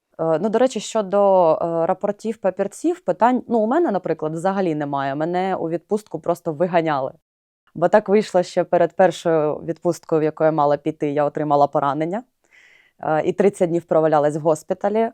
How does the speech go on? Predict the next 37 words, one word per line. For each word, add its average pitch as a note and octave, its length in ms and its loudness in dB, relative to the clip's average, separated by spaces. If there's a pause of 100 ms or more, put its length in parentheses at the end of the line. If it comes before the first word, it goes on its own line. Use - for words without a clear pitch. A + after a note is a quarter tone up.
(240)
Ну, F3 220 -2
е, D3 160 -4
провалялась D#3+ 500 2
я D#3 60 -2
там D3+ 140 -6
дев'ять G#3 280 4
днів, C#3+ 180 -6
потім E3 280 -4
тридцять E3 300 0
днів E3 120 -2
ще - 140 -6
була D3 220 0
відпустка - 720 -10
на C#3 280 -6
лікування. B2+ 480 -10 (1000)
Е, D#3+ 120 2
паралельно F#3+ 500 4
зі F3 140 -4
мною F3 320 0
також, D#3+ 600 -2
е, D3+ 140 0
легке D#3+ 260 0
поранення D3+ 560 0
отримав D3 380 -4
ще D3+ 200 -2
один D#3 260 0
пілот A3 320 4
матраса. A3 520 0 (920)
І C4 140 8
його A3 280 8
теж A#3 200 2
забирають, B3+ 680 2
і A#3 80 0
поставити A3 560 2
взагалі A#3+ 520 4
нема A#3+ 280 4
кого. C#4 360 2